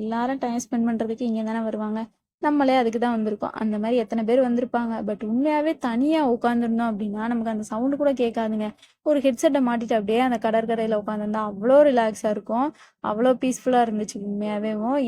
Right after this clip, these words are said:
எவ்வளோதான் பேசிக்கிட்டு கசகசன்னு இருந்தாலும் நமக்கு மனசுக்கு எந்த அளவுக்கு சந்தோஷம் இருந்துச்சுன்னா இப்படிதான், செம ஹாப்பியா இருந்துச்சு. இங்க வந்துட்டு அப்படியே நாங்களும் கடல்ல விளையாண்டுட்டு நிறைய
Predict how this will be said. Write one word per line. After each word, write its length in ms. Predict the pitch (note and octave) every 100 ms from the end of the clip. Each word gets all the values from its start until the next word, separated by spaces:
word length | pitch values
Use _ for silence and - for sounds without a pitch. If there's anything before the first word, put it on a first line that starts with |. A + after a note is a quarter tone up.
| G#3+
எவ்வளோதான் 460 | A#3 C#4 C#4+ E4 F#4 C4+
பேசிக்கிட்டு 500 | C4 C4+ C4 B3 B3+ A#3
கசகசன்னு 640 | A3 A3+ A3+ B3 A#3+ A3+
இருந்தாலும் 480 | A#3 A#3 G#3+ G#3 C4 C4+
நமக்கு 320 | A3+ A#3+ - C4
மனசுக்கு 460 | A3+ B3+ C4+ C#4 C#4 C4 _ _ _ _ -
எந்த 180 | E4 D4+
அளவுக்கு 240 | C4 C#4 C#4+
சந்தோஷம் 380 | A#3+ A3+ A#3+ A#3+
இருந்துச்சுன்னா 360 | A3 G#3 - B3+ B3
இப்படிதான், 400 | - G#3 G#3+ -
செம 240 | A3 G#3+ A3+
ஹாப்பியா 260 | A3+ A3+ C4 B3
இருந்துச்சு. 340 | A#3+ A#3 B3 - _ _ A#3+
இங்க 120 | C4 A#3+
வந்துட்டு 260 | A#3 B3 C4+
அப்படியே 220 | G#3+ A#3 B3
நாங்களும் 320 | A3+ A3+ A#3+ A3+
கடல்ல 380 | G#3+ A#3 A#3 A3
விளையாண்டுட்டு 460 | A3 G#3+ A3+ D#4+ C5 - _ _ -
நிறைய 200 | C#4+